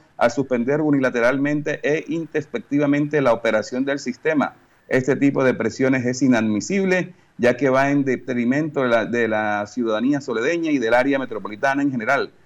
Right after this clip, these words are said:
Fue una de las expresiones que lanzaron en las sesiones del Consejo Municipal de Soledad. Los concejales piden al alcalde Rodolfo Gross que exija al área metropolitana como autoridad de tránsito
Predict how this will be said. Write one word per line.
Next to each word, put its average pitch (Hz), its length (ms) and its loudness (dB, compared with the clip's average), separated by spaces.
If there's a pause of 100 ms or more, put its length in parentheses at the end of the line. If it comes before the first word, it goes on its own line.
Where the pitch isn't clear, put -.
(220)
Fue 135 140 2
una 151 200 4
de 139 80 4
las 120 100 -2
expresiones 120 460 -2
que 131 100 -6
lanzaron 117 380 0
en 131 60 0
las 120 140 0
sesiones 127 500 0
del 104 120 -2
Consejo 110 320 0
Municipal 107 640 0
de 107 180 0
Soledad. 104 440 0 (360)
Los 95 140 0
concejales 113 440 2
piden 127 260 2
al 110 100 2
alcalde 117 400 0
Rodolfo 127 800 -2
Gross 143 380 2 (300)
que 120 80 2
exija 113 540 0
al 117 260 0
área 139 320 2
metropolitana 113 720 -4
como 104 180 -4
autoridad 104 360 -2
de 131 60 -2
tránsito 151 540 -4